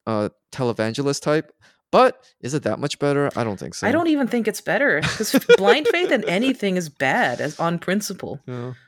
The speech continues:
Speaker 2: Um, you know, it, it's like, yeah, so <laughs> that's perfect here. Okay, so they have a shit ton of faith in the Washington Post, owned by Jeff Bezos, and they all shat their collective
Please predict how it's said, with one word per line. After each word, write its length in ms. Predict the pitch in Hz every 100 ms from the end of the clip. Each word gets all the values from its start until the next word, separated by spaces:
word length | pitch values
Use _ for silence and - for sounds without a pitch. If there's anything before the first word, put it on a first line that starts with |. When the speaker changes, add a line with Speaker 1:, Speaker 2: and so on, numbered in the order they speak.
| _ _
Speaker 2:
Um, 640 | - 156 147 135 131 131 -
you 180 | - -
know, 220 | 196 185 -
it, 320 | 240 262 -
it's 140 | 170
like, 260 | 277 269 -
yeah, 400 | - 262 349 202
so 400 | 160 - 247 202 - - 254
<laughs> 300 | - - -
that's 140 | - -
perfect 640 | - 339 359 226 170 175
here. 260 | 170 143 139
Okay, 220 | 214 208
so 100 | 226
they 160 | 233
have 160 | 269 294
a 60 | 262
shit 260 | - 294
ton 160 | 302 285
of 100 | 196
faith 280 | - 233 220
in 80 |
the 40 | 185
Washington 480 | 175 196 196 180 151
Post, 460 | - 190 147 -
owned 280 | - 202 240
by 160 | 208 170
Jeff 320 | 156 196 190
Bezos, 600 | 151 170 208 123 127 - - - - -
and 160 | 226
they 100 | 254
all 120 | 311 339
shat 400 | - - 254 277
their 100 | 247
collective 480 | - 196 233 240